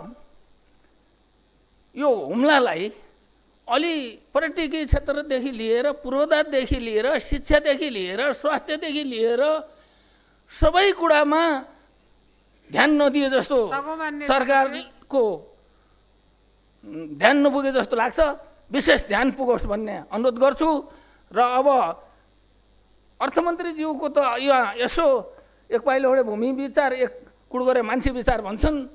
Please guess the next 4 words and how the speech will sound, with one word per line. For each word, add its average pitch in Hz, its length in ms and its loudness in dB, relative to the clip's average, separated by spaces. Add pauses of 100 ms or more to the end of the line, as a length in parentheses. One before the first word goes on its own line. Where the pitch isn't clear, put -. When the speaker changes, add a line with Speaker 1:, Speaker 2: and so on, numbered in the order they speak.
(380)
Speaker 1:
त्यो 247 120 2
अब 233 240 0
अर्थमन्त्रीज्यूको 233 1300 -2 (840)
छलफलका 294 520 2